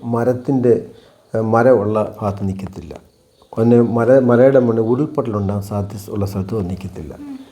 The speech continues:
കാരണം അതിന് ഈ മനുഷ്യന് കേൾക്കാൻ പറ്റാത്ത ശബ്ദത്തെ ആനയ്ക്ക് കേൾക്കാൻ പറ്റും. ഇൻഫ്രാസോണിക് സൗണ്ട് എന്ന് പറയും, ആനയ്ക്ക് കേൾക്കാൻ പറ്റും. അപ്പോൾ ഈ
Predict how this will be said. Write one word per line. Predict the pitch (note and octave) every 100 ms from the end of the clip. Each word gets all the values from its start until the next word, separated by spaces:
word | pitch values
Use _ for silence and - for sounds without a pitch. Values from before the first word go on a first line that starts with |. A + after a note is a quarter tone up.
| -
കാരണം | A2 B2 C3
അതിന് | A#2+ D3 C#3
ഈ | C3+ C3+ - - -
മനുഷ്യന് | C3 D3+ E3 E3
കേൾക്കാൻ | A#2+ A#2 B2+ C3+
പറ്റാത്ത | A2 - G2 G2+
ശബ്ദത്തെ | - G2 A2 G#2+ G#2+
ആനയ്ക്ക് | G2+ A2+ C3 A2+
കേൾക്കാൻ | F#2 F2+ F2+
പറ്റും. | D2+ C2+ - -
ഇൻഫ്രാസോണിക് | A2+ B2 B2 C3 B2+ B2 A2+ -
സൗണ്ട് | F#2+ F2+
എന്ന് | E2+ D#2
പറയും, | C#3 - A#3+ - - -
ആനയ്ക്ക് | A2 A#2+ A#2+
കേൾക്കാൻ | G2 F#2 E2+
പറ്റും. | D2+ - - - - C4 C4
അപ്പോൾ | A#2+ D3+
ഈ | C#3+